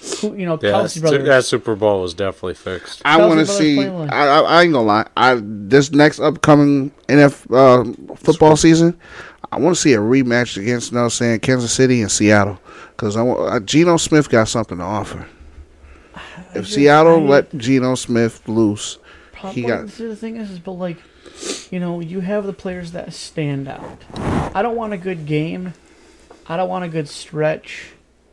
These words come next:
Speaker 3: I want a
Speaker 1: Show me
Speaker 3: good
Speaker 1: what
Speaker 3: season.
Speaker 1: you got. Show
Speaker 3: Yeah.
Speaker 1: me if you so damn good. And I don't want, like,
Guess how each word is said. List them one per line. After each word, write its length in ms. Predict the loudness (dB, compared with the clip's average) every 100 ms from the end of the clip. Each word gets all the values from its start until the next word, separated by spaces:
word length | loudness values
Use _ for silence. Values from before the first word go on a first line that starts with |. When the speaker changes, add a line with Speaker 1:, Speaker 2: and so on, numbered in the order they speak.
| _ _ _ _
Speaker 3:
I 40 | -2
want 120 | 0
a 40 | 2
Speaker 1:
Show 40 |
me 60 | 0
Speaker 3:
good 80 | 0
Speaker 1:
what 80 |
Speaker 3:
season. 340 | -2 -2 0 -2
Speaker 1:
you 60 |
got. 120 | -4 -14 _ _ _ _
Show 300 | -2 -2 0
Speaker 3:
Yeah. 100 | -4
Speaker 1:
me 60 | -6 _
if 180 | -10 -10
you 140 | -8 -10
so 360 | -6 -2 -2
damn 380 | -2 -4 -2 -4
good. 380 | -2 -2 -2 -6 _ _ -18
And 300 | -14 -14 -14
I 140 | -12 -6
don't 100 | -4
want, 160 | -4 -4
like, 200 | -6